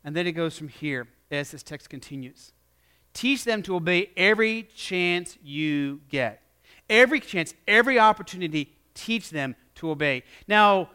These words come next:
one of the things that we tend to do, and we're gonna read this text in just a moment, is we tend to make this, again, a check the box. But let's read this text, and we're gonna walk through it.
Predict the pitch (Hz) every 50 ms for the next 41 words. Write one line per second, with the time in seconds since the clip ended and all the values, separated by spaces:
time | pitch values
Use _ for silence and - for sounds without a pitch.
0 | _ _ _ _ - 180 175 151 165 196 214 226 202 233 226 185 226 220 196 202
1 | - - 208 214 208 196 185 214 185 160 151 156 170 160 160 175 170 160 - -
2 | - 170 - - 156 143 160 147 - 151 156 160 165 151 143 127 123 - _ _
3 | _ _ 151 - 160 - - 185 196 185 175 170 170 170 170 175 - 160 143 170
4 | 165 156 147 135 - - - 151 - _ 151 143 156 151 131 120 - - - 139
5 | 180 233 - - 254 226 269 247 - - 202 175 160 151 - 151 151 165 160 151
6 | 151 156 160 160 _ - 151 131 120 -